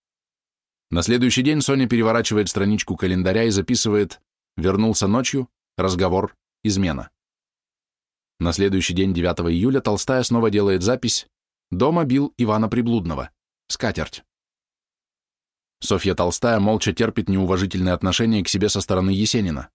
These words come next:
Терпит других женщин, терпит пьяные скандалы и драки в своей квартире. Как и все вокруг, она наивно полагает, что во всем виноват алкоголь. Влюбленная в образ поэта, она искренне верит, что своими чувствами сумеет удержать мужа от пьянства.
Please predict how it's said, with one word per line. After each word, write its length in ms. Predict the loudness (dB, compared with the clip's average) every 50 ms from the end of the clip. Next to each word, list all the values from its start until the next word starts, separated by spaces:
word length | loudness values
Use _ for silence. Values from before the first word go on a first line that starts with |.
| _ _ _ _ _ _ _ _ _ _ _ _ _ _ _ _
Терпит 380 | _ 0 0 0 0 -2 -4 -2
других 340 | -2 -2 0 0 0 -2 0
женщин, 480 | 0 0 2 2 0 0 -2 -4 -4 -6 _ _ _ _ _ _ _ _ _ _
терпит 340 | 0 0 2 0 -2 -2 0
пьяные 360 | 0 2 2 2 2 2 0
скандалы 500 | 0 0 0 2 2 2 2 2 2 2
и 20 |
драки 280 | 2 0 0 0 -2 -4
в 80 | -4
своей 300 | -2 -2 0 0 0 0
квартире. 500 | 0 -2 -4 -4 -2 -6 -6 -8 -8 -10 -14 _ _ _ _ _ _ _ _ _ _ _ _ _ _ _ _ _ _ _ _ _ _ _ _
Как 160 | -4 0 0
и 40 | 0
все 200 | 0 2 2 2
вокруг, 320 | 2 2 2 0 2 2 2
она 140 | 2 2
наивно 340 | 2 2 2 2 2 0 0
полагает, 420 | 2 2 2 2 2 2 2 2 0
что 160 | -2 0 0
во 100 | 2 2
всем 240 | 2 0 0 2 2
виноват 320 | 2 2 2 2 2 2
алкоголь. 540 | 0 0 0 0 0 2 0 0 -2 -4 -8 _ _ _ _ _ _ _ _ _ _ _ _ _ _ _ _
Влюбленная 560 | -4 0 0 2 2 2 2 2 2 2 2
в 40 | 2
образ 280 | 2 2 2 0 0 0
поэта, 380 | 0 0 2 2 0 0 0
она 140 | 0 0 2
искренне 440 | 0 0 0 0 0 0 2 2 2
верит, 300 | 2 2 0 0 -2 -6 -10
что 200 | -8 -2 -2 -2
своими 320 | 0 2 0 2 2 2 0
чувствами 420 | 0 -2 -2 0 0 0 0 0
сумеет 360 | 0 0 0 0 0 0 -2
удержать 400 | 0 0 0 0 2 0 0 0
мужа 260 | 0 -2 0 0 -2
от 100 | -2 -2
пьянства. 480 | -2 -2 -2 0 -2 -4 -6 -8 -12 -12